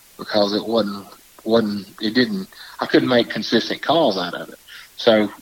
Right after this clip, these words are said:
you know, that's kinda how I think we put our name on the map with, you know, certain calls, Bat Wings, uh, the Vixen, uh, the K B Hen, which is, uh,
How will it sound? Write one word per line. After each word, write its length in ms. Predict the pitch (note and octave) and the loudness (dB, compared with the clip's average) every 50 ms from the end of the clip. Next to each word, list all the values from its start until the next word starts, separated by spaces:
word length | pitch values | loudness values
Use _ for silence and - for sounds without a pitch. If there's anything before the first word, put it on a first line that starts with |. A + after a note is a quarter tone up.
| _ _ - | _ _ -4
you 80 | A#2+ G#2+ | -4 -2
know, 180 | G#2 G2+ G2+ - - - - _ _ - - _ _ _ _ _ _ _ _ - | -2 -2 -4 -6 -10 -20 -20 _ _ -20 -20 _ _ _ _ _ _ _ _ -2
that's 240 | - B2+ C3 - - | 0 0 0 0 -2
kinda 400 | - - C3+ C3 B2 A2+ G2 - - - _ _ _ _ _ _ _ - - _ - _ _ - | -2 0 0 0 0 0 -4 -4 -8 -20 _ _ _ _ _ _ _ -20 -20 _ -20 _ _ -20
how 560 | - - - - B2 A#2+ A#2 A#2 A2 G#2 - - - - - - - - - - - _ - - - - - - - _ _ _ _ _ _ _ - _ _ - | -14 -10 -6 -4 -2 0 0 2 0 0 -2 -8 -18 -20 -20 -20 -20 -20 -20 -20 -20 _ -20 -20 -20 -20 -20 -20 -20 _ _ _ _ _ _ _ -20 _ _ -8
I 120 | - A#2 A2+ | -6 -6 -6
think 320 | - - C3+ B2 A2 - - - - _ _ _ _ - | -2 -2 -2 -2 -2 -6 -12 -20 -20 _ _ _ _ 0
we 120 | B2+ C#3 | 0 0
put 260 | C#3 - - B2 A2+ A2+ | 0 2 4 4 6 6
our 140 | A2+ A2 | 4 2
name 260 | A2 A2+ A2+ A2 A2 A2 | 2 2 2 2 2 0
on 120 | G#2 G2+ | 0 -2
the 60 | G2 | -2
map 480 | G2 G#2 - D3 C#3 G#2 - - - - - _ - _ _ _ _ - - | -2 -2 -2 -2 -4 -4 -6 -10 -12 -16 -20 _ -20 _ _ _ _ -8 -2
with, 400 | G#2+ G#2 G2 G#2 - - - - - - _ - | 0 0 0 0 -2 -6 -16 -20 -20 -20 _ -10
you 120 | - A#2 | -6 -2
know, 240 | G#2+ G2+ G2 G2 G2+ - - - _ _ _ - | -2 -2 -2 -4 -6 -10 -16 -20 _ _ _ -6
certain 360 | - - C3+ A#2 F2+ F#2 G#2 | 2 4 4 4 4 2 -2
calls, 460 | - C3+ C3+ B2 G#2+ G2 F#2 - - - | 0 0 0 2 0 -2 -4 -6 -10 -6
Bat 320 | - A2+ A2+ A#2 - - G#2+ | -2 0 0 0 -2 -2 -4
Wings, 520 | G#2+ G#2 G2 F#2+ F#2 F#2 F#2 F#2+ - - - - | -6 -4 -4 -6 -6 -8 -10 -10 -12 -12 -12 -10
uh, 320 | - F#2+ F#2 F3+ - - - - - - | -10 -8 -8 -8 -10 -10 -12 -14 -8 -4
the 80 | - G2+ | -4 -4
Vixen, 600 | F#2+ F#2 A#2 A#2 A#2 A2+ - - - F#2+ F2+ F2 - - - - - - - - - - - - _ - | -2 0 0 0 0 0 -4 -8 -8 -8 -8 -10 -14 -20 -20 -20 -20 -20 -20 -20 -20 -20 -20 -20 _ -12
uh, 260 | - G2 F2+ F2+ - - - | -8 -8 -8 -8 -10 -8 -4
the 80 | - G#2+ | -2 -2
K 280 | - - - B2 A#2+ | 0 4 6 6 6
B 160 | A#2 A#2+ A#2 A2 | 6 4 4 2
Hen, 420 | G#2 A#2+ A#2+ A#2 A2+ G#2+ G2 G2 | 0 -2 -2 0 0 0 0 0
which 220 | G2+ G2+ G2+ - | -2 -2 -2 -2
is, 320 | G2 F#2+ F#2+ - - - G2 - - - - | -4 -4 -6 -6 -6 -8 -10 -12 -14 -14 -10
uh, 380 | A2 G2+ F2+ E2+ E2 - - | -8 -6 -6 -6 -6 -6 -10